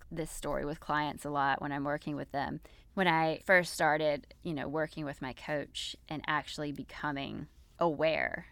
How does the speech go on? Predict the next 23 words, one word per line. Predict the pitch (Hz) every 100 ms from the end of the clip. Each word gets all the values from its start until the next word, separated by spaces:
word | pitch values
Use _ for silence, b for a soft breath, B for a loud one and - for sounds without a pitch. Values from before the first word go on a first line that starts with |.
| - -
of | 147
things, | - 156 151 - 165 - B B B
you | 165
know, | 143 160 - - - -
I, | 151 143 -
I |
found | - 180 170
out | 160
what | 160 156
the | 151
difference | 185 190 170 - -
is | 160 151 156
between | 151 - 147 -
kind | - 143
of | -
knowing | 190 214 220 196
something | 175 180 156 - 160 156
or | -
thinking | - 214 196 175
that | 156
you | - 143
know | 123 -
it | 151 -